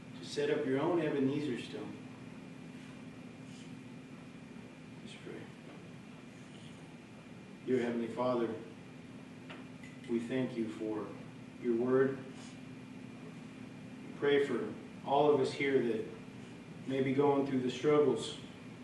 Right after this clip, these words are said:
Maybe some of us have called out, cried out, "Ichabod."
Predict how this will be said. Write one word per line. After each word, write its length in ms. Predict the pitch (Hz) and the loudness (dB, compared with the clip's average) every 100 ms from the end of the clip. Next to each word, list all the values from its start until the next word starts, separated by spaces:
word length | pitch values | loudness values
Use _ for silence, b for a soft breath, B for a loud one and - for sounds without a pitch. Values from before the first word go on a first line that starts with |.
| - | -6
Maybe 200 | 123 117 | -4 -2
some 240 | 147 139 135 | 0 2 4
of 140 | 131 | 6
us 180 | 131 127 | 4 4
have 120 | 113 - - - | 0 -2 -8 -8
called 240 | - 127 127 | 2 4 6
out, 300 | 127 123 - - - - - 143 | 6 4 -2 -8 -10 -12 -6 2
cried 220 | 135 131 | 4 6
out, 180 | 127 127 | 4 4
"Ichabod." 540 | - 120 117 117 | 2 2 2 0